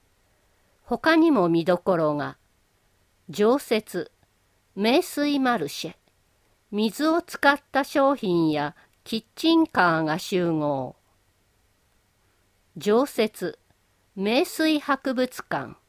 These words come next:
地下水ミュージアム、プロジェクションマッピングなど展示。さらに、水の日に関連して周辺でもイベントを開催。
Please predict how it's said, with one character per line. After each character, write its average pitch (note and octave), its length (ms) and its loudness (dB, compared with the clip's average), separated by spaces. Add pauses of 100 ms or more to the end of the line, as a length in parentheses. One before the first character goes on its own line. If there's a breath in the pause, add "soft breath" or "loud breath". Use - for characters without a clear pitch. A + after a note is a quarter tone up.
(800)
地 - 160 -18
下 D#4 180 0
水 D#4 340 0
ミ C#4+ 180 2
ュ C4 100 2
ー G3 40 -2
ジ D#3 240 -4
ア C#3 140 -4
ム、 C#3 200 -10 (1200)
プ B3 120 -2
ロ D4+ 140 2
ジ D#4+ 140 0
ェ D#4 40 -2
ク - 120 -12
シ - 160 -2
ョ D4 80 4
ン C#4+ 160 2
マ C#4+ 140 2
ッ C#4 60 -6 (120)
ピ E3+ 200 2
ン D#3 120 2
グ D3 120 0
な C#3+ 200 -2
ど C3 240 -8 (320)
展 D#3 340 -2
示。 - 260 -12 (920)
さ C4+ 260 -2
ら G#3+ 160 2
に、 F#3 280 -2 (260 soft breath)
水 G#3 380 0
の D4 180 4
日 B3+ 300 -8 (140)
に A#3 180 -2
関 A3+ 340 0
連 G#3+ 300 2
し - 160 -12
て F#3+ 240 0 (160 soft breath)
周 C#4+ 380 -2
辺 C#4 360 0
で B3 140 2
も E3+ 320 0
イ F3 120 -2
ベ A3 180 0
ン C4 80 0
ト A#3 260 2
を G#3+ 40 -2
開 E3+ 280 -4
催。 D3 380 -6